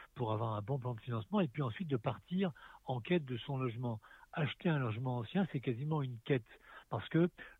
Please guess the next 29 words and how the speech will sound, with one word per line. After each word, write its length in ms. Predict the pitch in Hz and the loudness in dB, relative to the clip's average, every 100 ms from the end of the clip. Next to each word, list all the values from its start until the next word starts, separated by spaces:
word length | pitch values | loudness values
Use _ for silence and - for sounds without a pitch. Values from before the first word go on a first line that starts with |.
| - | -6
le 60 | |
logement 280 | 117 110 127 | -2 0 0
idéal 260 | 123 139 170 | 2 4 4
n'existe 500 | 143 120 131 123 147 | 2 -2 -4 -2 0
pas, 220 | 113 139 | 2 2
donc 180 | 117 110 | 2 -2
vous 180 | 110 110 | -2 0
allez 240 | 113 147 | 2 2
devoir 420 | 127 113 117 135 | 2 2 2 0
faire 140 | - 120 | -2 -4
des 100 | 110 | -6
concessions 760 | - 117 - 113 - 120 135 - - - | -6 -8 -8 -6 0 0 0 -4 -14 -14
sur 180 | - 110 | -4 -2
la 120 | 104 | 0
surface, 560 | - 170 - 123 123 113 | 2 0 2 0 0 -2
la 100 | 107 - | -4 -8
situation, 640 | 123 143 151 123 135 127 123 - - - | -6 0 0 0 -2 -2 -4 -10 -16 -6
le 80 | 110 | -2
nombre 180 | 123 | 0
de 80 | 131 | 0
pièces. 340 | 135 139 123 - - - | 4 4 4 0 -18 -10
Et 60 | 123 | -2
donc 220 | 139 135 - | 0 0 -4
ce, 80 | 147 - | -6 -2
ce 80 | 131 | 0
parcours 640 | 135 139 - 190 175 117 - _ | 2 0 4 4 6 2 -4 _
presque 320 | - 160 - | 2 2 0
du 160 | 120 120 | -6 -4
combattant 560 | 131 131 120 110 208 | -4 0 0 2 2